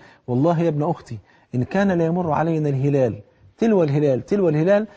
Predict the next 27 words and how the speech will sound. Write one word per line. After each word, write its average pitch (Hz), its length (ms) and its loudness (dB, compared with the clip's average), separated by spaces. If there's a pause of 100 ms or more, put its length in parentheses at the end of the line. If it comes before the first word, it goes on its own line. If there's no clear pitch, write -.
(240)
ثلاثة 180 520 0
أهلة 170 260 -2
في 180 320 -4
شهرين 185 460 0
متتابعين 170 680 0 (280)
ولا 151 300 2
يوقد 147 400 -2
في 151 220 -6
أبيات 143 340 -2
رسول 135 340 -4
الله 131 240 -2
نار". 120 280 0 (320)
قال: 190 300 0 (240)
"فما 226 300 0
كان 202 260 -2
يعيشكم 147 680 -2
يا 131 120 0
خالة؟ 131 320 -4
كنت - 240 -8
عايشين 151 240 -2
على 147 160 2
إيه؟" 151 220 0 (240)
قالت: 233 340 0
"على 196 100 2
الأسودان، 196 540 -4 (260)
على 143 100 0
الأسودين". 175 500 0